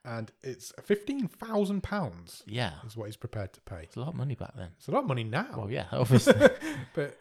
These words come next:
Speaker 1: in nineteen thirty-six, I imagine it was a lot of money. And a hundred years before that, I imagine it was a heck of a lot of money.
Speaker 2: Oakley says
Speaker 1: Not
Speaker 2: to
Speaker 1: bad
Speaker 2: him,
Speaker 1: for a,
Speaker 2: Governor
Speaker 1: for a
Speaker 2: Oakley
Speaker 1: barber's
Speaker 2: says,
Speaker 1: wage.
Speaker 2: "Look, I'm interested in you investing. How about we discuss it later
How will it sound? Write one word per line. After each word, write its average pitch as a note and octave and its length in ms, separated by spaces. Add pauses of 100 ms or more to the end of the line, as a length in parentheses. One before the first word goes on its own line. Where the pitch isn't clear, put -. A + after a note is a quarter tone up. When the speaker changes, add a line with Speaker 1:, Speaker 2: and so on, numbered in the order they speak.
Speaker 1:
in E3+ 260
nineteen F#3 380
thirty-six, E3+ 420
I B2+ 60
imagine A2+ 240
it - 20
was G2+ 120
a G#2+ 40
lot F#2+ 80
of F#2 60
money. G2+ 180
And B2+ 100
a B2 60
hundred G3 320
years C#3+ 140
before C#3+ 240
that, D#3 140
I - 20
imagine D3 240
it D#3 60
was D3+ 100
a D#3+ 80
heck D3+ 240
of A2 80
a - 20
lot F#2+ 140
of F#2 80
money. F#2 160 (420)
Speaker 2:
Oakley G3 420
says E3+ 300
Speaker 1:
Not A3+ 80
Speaker 2:
to C3 80
Speaker 1:
bad A3+ 120
Speaker 2:
him, A3+ 40
Speaker 1:
for C3 200
a, - 40
Speaker 2:
Governor G#3 340
Speaker 1:
for F#3 80
a F3 120
Speaker 2:
Oakley B2 160
Speaker 1:
barber's C3 280
Speaker 2:
says, E3+ 300
Speaker 1:
wage. - 240
Speaker 2:
"Look, G3+ 320 (220)
I'm B3 180
interested D#3+ 540
in C#3 120
you B2+ 120
investing. A#2+ 580 (720)
How A#3+ 240
about D#3 580
we F3 180
discuss E3+ 520
it F#3 140
later E3+ 580